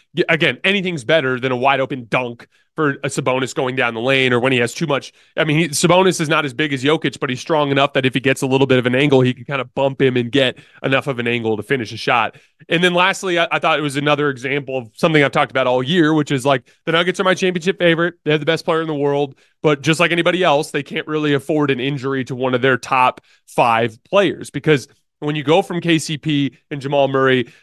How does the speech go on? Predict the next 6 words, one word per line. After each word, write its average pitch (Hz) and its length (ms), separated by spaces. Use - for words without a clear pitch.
to 143 280
Colin 139 360
Gillespie 131 760
or 139 160
Reggie 135 320
Jackson, 123 800